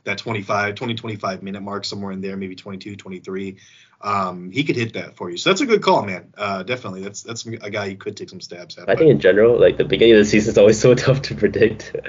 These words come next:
Speaker 1: Yeah.
Speaker 2: I mean, like you said it yourself, the Jazz has surprised us so many times.
Speaker 1: Yeah, and more, more data points, obviously, you know, when we're talking about, um, about stats and stuff like that, more data points is always better.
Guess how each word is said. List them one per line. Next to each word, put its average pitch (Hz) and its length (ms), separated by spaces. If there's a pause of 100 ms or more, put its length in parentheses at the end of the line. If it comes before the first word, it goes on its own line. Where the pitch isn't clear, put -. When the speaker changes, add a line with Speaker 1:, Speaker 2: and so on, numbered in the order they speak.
(200)
Speaker 1:
Yeah. 92 240
Speaker 2:
I 101 80
mean, 107 80
like 113 160
you 127 60
said 139 160
it 131 60
yourself, 120 320
the 110 80
Jazz 104 320
has 113 100
surprised 98 400
us 95 80
so 101 100
many 95 140
times. 92 460 (320)
Speaker 1:
Yeah, 101 240
and 143 240
more, 190 180
more 170 160
data 156 240
points, 127 300
obviously, 113 500
you 104 100
know, 98 180
when 101 180
we're 98 60
talking 101 320
about, 92 400
um, 90 500
about 101 280
stats 98 340
and 98 80
stuff 98 200
like 95 140
that, 98 240
more 110 160
data 101 200
points 95 280
is 92 100
always 90 200
better. 82 280